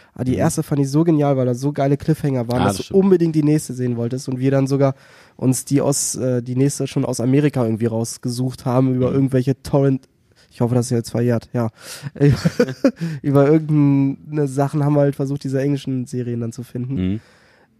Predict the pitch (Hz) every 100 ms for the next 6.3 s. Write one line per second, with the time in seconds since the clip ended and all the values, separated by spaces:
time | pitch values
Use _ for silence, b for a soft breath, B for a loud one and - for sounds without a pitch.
0 | _ 113 127 135 139 139 170 202 254 _
1 | _ _ _ _ _ - - - 165 175
2 | 135 127 123 - 135 123 120 131 131 127
3 | 135 151 143 165 - - 165 170 - 143
4 | 143 143 _ - 143 196 196 170 160 156
5 | 151 143 - - 139 143 135 135 131 151
6 | 180 151